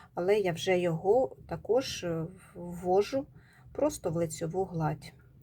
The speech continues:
Далі в мене буде йти резиночка два на два по горловинці, тож малюнок мені вже значення не з-, не грає,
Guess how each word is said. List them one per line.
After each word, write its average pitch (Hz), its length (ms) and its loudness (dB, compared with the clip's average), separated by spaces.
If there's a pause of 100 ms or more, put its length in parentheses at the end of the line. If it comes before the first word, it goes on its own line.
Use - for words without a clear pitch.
(200)
Далі 175 360 2
в 165 100 -6
мене 165 220 -2
буде 165 280 -4
йти 170 320 -4 (420)
резиночка 175 920 4 (180)
два 180 280 -2
на 165 140 -2
два 214 320 4
по 254 160 2
горловинці, 214 800 2 (360)
тож 185 200 -6
малюнок 170 500 -2
мені 175 220 -6
вже 165 220 -6
значення 165 600 -4
не 175 200 -4
з-, - 160 -10
не 185 180 -2
грає, 262 500 0